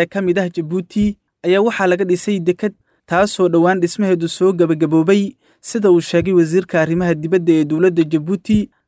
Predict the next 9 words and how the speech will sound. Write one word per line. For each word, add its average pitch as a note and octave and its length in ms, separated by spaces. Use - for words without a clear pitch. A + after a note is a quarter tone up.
waana E3 240
dekedda E3+ 440
la E3+ 120
rabo E3 260
in F#3+ 120
haatan F3+ 400
la D#3+ 100
siiyo F3+ 280
xabashida, F3+ 640